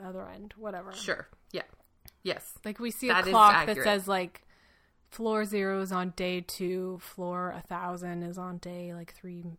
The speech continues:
Speaker 1: billion, whatever.
Speaker 2: Yeah.
Speaker 1: Generations.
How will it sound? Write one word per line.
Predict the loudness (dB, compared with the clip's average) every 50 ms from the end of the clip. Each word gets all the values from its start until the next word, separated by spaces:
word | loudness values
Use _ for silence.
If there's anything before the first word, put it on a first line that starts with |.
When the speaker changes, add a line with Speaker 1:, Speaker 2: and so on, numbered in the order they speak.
| _ _ -14 -14 -12 -12
Speaker 1:
billion, | -14 -14 -12 -12 -12 -10 -10 -10 -10 -10
whatever. | -12 -12 -14 -16 -14 -14 -16 -16 -16 _ _ _ -18
Speaker 2:
Yeah. | -14 -12 -12 -12 -12 -14 -16 -20 -20 -20 -20 -20 -16
Speaker 1:
Generations. | -10 -6 -4 -4 -2 -4 -4 -4 -6 -6 -8 -10 -12 -12 -14 -16 -16 -16 -14 -14 -14 -16 -16 -20 -20 -20